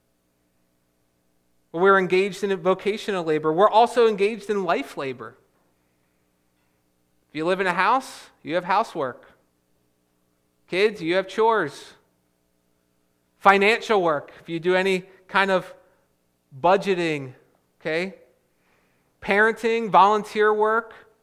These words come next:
life work. There's things in life that just need to get done. You're not getting paid for them necessarily.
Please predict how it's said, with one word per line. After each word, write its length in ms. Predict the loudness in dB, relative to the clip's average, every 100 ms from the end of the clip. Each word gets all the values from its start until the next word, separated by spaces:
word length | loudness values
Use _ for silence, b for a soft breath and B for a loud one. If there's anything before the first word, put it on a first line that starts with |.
| _ _ _ _ 2
life 320 | 4 4 4
work. 360 | 2 2 -2 B B _ _ _ -20
There's 140 | -6
things 280 | -2 0 0
in 120 | 4
life 300 | 6 6 4
that 100 | -2
just 180 | -10 -10 b b
need 360 | -4 0 0 0
to 60 |
get 200 | 2 2
done. 260 | 4 4 4
You're 120 | 4
not 160 | 4 4
getting 240 | 2 0
paid 420 | -4 -2 -2 -2
for 240 | 0 0 2
them 200 | 0 -4
necessarily. 840 | -6 -8 -6 -2 -2 -2 -4 -6